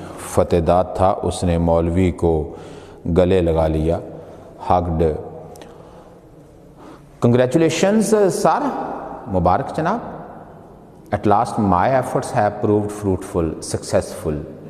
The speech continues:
he said in a low voice, "आखिरकार मेरी कोशिशें बार आवर साबित हुईं," उसने कहा।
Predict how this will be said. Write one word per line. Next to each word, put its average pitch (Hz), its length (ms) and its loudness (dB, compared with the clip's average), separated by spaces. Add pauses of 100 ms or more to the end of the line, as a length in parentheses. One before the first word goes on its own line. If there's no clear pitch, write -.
(600)
he 92 320 2
said 82 420 -4
in 85 220 -4
a 80 160 -4
low 80 200 -4
voice, 76 280 -6 (120)
"आखिरकार 90 760 -2
मेरी 85 520 2
कोशिशें 87 1000 -2
बार 80 460 2
आवर 78 480 0
साबित 76 680 -4
हुईं," 78 720 -6 (160)
उसने 85 420 -4
कहा। - 300 -10